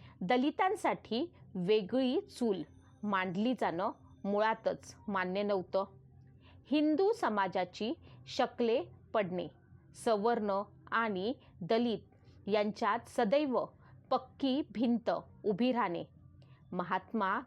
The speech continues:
गांधीजींना कदापि मान्य नव्हते. गांधीजींचा आणखी एक दावा होता. काँग्रेस पक्ष अवघ्या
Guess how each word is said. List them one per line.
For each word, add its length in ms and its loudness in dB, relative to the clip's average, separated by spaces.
गांधीजींना 680 0
कदापि 520 0
मान्य 420 0
नव्हते. 400 -4
गांधीजींचा 840 2
आणखी 540 -2
एक 340 0
दावा 320 2
होता. 360 -2
काँग्रेस 540 2
पक्ष 440 -2
अवघ्या 680 2